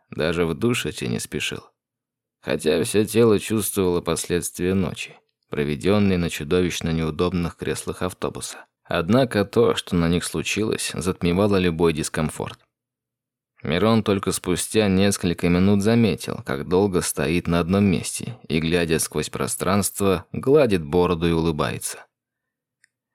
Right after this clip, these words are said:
«Я свободен». Выдохнул он и растянулся на диване, закинув руки за голову, а ноги прямо в кроссовках на журнальный столик.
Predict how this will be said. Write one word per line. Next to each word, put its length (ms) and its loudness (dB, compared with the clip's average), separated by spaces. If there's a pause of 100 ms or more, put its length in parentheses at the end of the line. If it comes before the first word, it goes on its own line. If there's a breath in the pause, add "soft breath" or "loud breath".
(180)
«Я 300 4
свободен». 760 -4 (840)
Выдохнул 800 0
он 300 4
и 40 6
растянулся 760 2
на 160 0
диване, 460 -6 (180)
закинув 640 -2
руки 320 -2
за 180 -2
голову, 500 -6 (160)
а 140 2
ноги 360 4
прямо 340 0
в 80 -16
кроссовках 760 -4
на 160 2
журнальный 480 2
столик. 500 -10